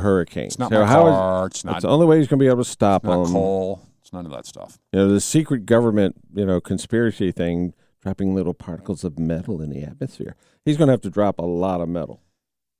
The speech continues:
Speaker 2: Tom Perriello just did something that no liberal has done. Embrace the idea of the Ninth and Tenth Amendments.
Speaker 1: He united
Speaker 2: And
Speaker 1: bobbleheads everywhere.
Speaker 2: here's the deal. Is this,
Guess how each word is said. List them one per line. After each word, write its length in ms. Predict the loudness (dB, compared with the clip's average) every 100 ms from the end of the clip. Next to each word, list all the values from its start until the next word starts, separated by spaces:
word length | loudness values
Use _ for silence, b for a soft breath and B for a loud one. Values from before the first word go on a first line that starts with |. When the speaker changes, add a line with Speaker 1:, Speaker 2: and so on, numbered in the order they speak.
| _ -12
Speaker 2:
Tom 240 | -4 -2 0
Perriello 520 | 0 2 2 2 0
just 260 | 0 -2 0
did 160 | -2
something 560 | 0 -2 0 0 0 -2 -4
that 260 | -4 -2
no 160 | 0 0
liberal 340 | 0 0 0
has 80 | -2
done. 240 | -4 -10 -14 _ _ _ _ _ _ _ _ _ _ -6
Embrace 380 | -2 0 0
the 160 | -2 0
idea 460 | 2 0 -2 -4 -10 -16 _ _ _
of 140 | -6 -2
the 60 |
Ninth 300 | 0 0 -2 -4
and 80 |
Tenth 240 | -2 -4 -2
Amendments. 480 | -6 -6 -10 -14 -14 _ _ _ _ _ _
Speaker 1:
He 80 | -10
united 520 | -4 2 4 6 4
Speaker 2:
And 80 | 2
Speaker 1:
bobbleheads 580 | 2 4 2 0 -2 -4
everywhere. 480 | -8 -6 -8 -10 -12 _ _ _
Speaker 2:
here's 220 | 0 2 2
the 80 | 2
deal. 280 | 2 0 -6 _ _ _ _ _
Is 180 | -2 2
this, 200 | 2 0